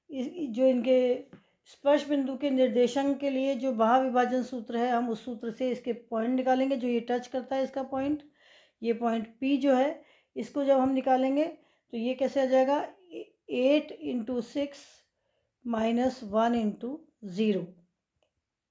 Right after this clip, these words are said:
divided by एट माइनस वन। इसी तरह से दूसरा हमारे पास में आएगा एट into माइनस टू minus one into zero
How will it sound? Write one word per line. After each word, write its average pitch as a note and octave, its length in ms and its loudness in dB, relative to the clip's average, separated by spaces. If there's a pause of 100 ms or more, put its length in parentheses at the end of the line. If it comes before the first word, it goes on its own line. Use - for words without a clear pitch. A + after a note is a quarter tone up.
(840)
divided G#3+ 720 0
by C4 160 6 (720)
एट A#3 320 0
माइनस G3 580 -10 (140)
वन। F3+ 280 -6 (540)
इसी B3+ 220 -6
तरह C4+ 260 6
से C#4 120 -2
दूसरा A#3+ 380 -2
हमारे C4+ 260 2
पास C4+ 260 -4
में C4+ 140 -2
आएगा C4 400 0 (1400)
एट C#4 420 2 (840)
into B3+ 380 -2
माइनस A3+ 640 0
टू C4+ 120 -6 (1300)
minus A#3 560 0
one A3 220 2
into G#3+ 360 -2
zero A#3+ 320 -2